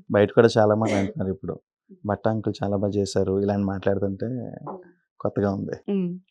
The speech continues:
Speaker 2: ఎలా అనిపించింది? అంటే చాలా మూవీస్ చేశారు, but ఈ క్యారెక్టర్, ఆ, మంచి రికగ్నైజేషన్ and చాలా ఎమోషనల్ క్యారెక్టర్ కదా.
Speaker 1: చాలా గ్రేట్ ఎక్స్పీరియన్స్. అంటే ఒక ఆర్టిస్ట్‌గా మనకి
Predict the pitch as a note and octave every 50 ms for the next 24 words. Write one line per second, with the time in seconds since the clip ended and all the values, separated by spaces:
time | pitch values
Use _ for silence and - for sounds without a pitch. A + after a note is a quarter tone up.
0 | _ _ _ - G3+ G#3+ G#3+ A3+ A#3 A#3+ A#3+ A#3+ A#3+ A#3 G#3 - G#3+ G#3 G3+ G3+
1 | G3 G3+ A#3+ A#3 - A3 F#3+ F#3 G3 G#3+ G3+ G3+ G3 G3 G3+ A#3+ C4 B3+ - -
2 | A3+ G#3+ G#3 - A3 G3+ F#3 F3 F3 F3 F3 F3 G3 F#3+ F#3+ - G3+ G3 G#3+ A#3+
3 | A#3 - A3 G3 G3 G3+ G#3 G#3 - A#3+ A3+ A3 A3+ - - F#3+ F#3 F3+ F3 F#3
4 | F#3+ G3 F#3+ A3+ G#3 G3 G3 G3+ G3 F#3+ G3+ G#3 G#3 G3 G#3 G3+ G3 - A3 G#3+
5 | G#3+ G#3 G3 F#3+ - G3 F3+ F#3 F#3+ F#3+ F3+ F#3+ G3 G3+ F#3+ F#3 - G#3+ G#3 G3+
6 | G3+ G3 F3+ F3 E3+ - - F3+ E3+ E3 - F3 D#3 E3+ E3+ F#3 - _ _ _
7 | _ - - A#2+ A#2+ A#2 G#2+ G#2+ A2+ B2 B2 B2+ G#2+ - - - G#2+ G2 G#2 G#2
8 | G2 - - _ - - G#2+ G#2+ A#2 - A2 G#2+ G#2+ G#2+ _ - C3 B2 - A#2+
9 | B2 C3 B2+ B2 A#2 A2+ G#2+ - A#2 G#2+ G#2 G#2 G2+ G2+ G2+